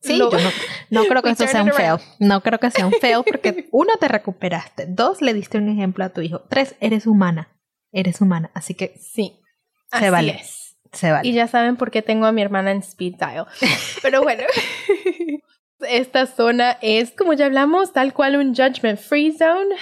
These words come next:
Speaker 2: zona de cero juicios, así que ustedes también nos pueden compartir sus mom hacks y mom fails de la semana. Aquí los estaremos compartiendo cada viernes.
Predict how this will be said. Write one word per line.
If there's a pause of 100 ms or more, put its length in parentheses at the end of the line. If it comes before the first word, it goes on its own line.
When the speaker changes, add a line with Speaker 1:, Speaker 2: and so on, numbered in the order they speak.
(120)
Speaker 2:
zona
de
cero
juicios,
así
que
ustedes
también
nos
pueden
compartir
sus
mom
hacks
y
mom
fails
de
la
semana.
Aquí
los
estaremos
compartiendo
cada
viernes.